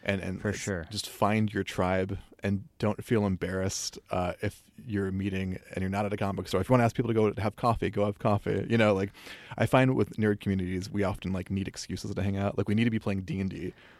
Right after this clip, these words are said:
Speaker 1: or Magic or recording a podcast
Speaker 2: Yeah,
Speaker 1: or making
Speaker 2: because,
Speaker 1: a movie.
Speaker 2: because, like, just, like, I don't know. It come, maybe it comes down to, like, social awkwardness
Speaker 1: Yeah,
Speaker 2: or
Speaker 1: yeah,
Speaker 2: something. Like,
Speaker 1: absolutely.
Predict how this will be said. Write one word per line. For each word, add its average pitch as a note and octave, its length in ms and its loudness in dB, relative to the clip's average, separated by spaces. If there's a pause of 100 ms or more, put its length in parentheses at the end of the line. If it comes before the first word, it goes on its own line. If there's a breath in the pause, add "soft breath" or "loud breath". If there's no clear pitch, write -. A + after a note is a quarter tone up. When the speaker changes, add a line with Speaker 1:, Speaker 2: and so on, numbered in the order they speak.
(140 loud breath)
Speaker 1:
or G2+ 160 0
Magic F#2+ 520 0
or - 60 -2
recording G#2+ 380 2
a G#2+ 60 0
podcast G2 460 2
Speaker 2:
Yeah, A2 260 4
Speaker 1:
or G2+ 80 2
making A2+ 240 6
Speaker 2:
because, G#2+ 200 4
Speaker 1:
a G2+ 40 0
movie. F#2+ 260 -2
Speaker 2:
because, D3+ 280 0
like, D3 320 -2 (120)
just, C#3 280 -6
like, B2+ 240 -2 (360)
I C3+ 140 -6
don't F#2+ 160 -4
know. D#2+ 180 -8 (140)
It A#2 160 -8
come, A#2+ 220 -6
maybe F#2+ 260 -6
it F2+ 60 -10
comes F#2 200 -12
down F2 120 -10
to, E2 80 -10
like, D#2+ 160 -12
social - 320 -12
awkwardness D#2+ 520 -10
Speaker 1:
Yeah, G#2+ 240 2
Speaker 2:
or F#2 80 -8
Speaker 1:
yeah, - 140 -4
Speaker 2:
something. F#2 420 -8
Like, E2 120 -8
Speaker 1:
absolutely. B2 480 -6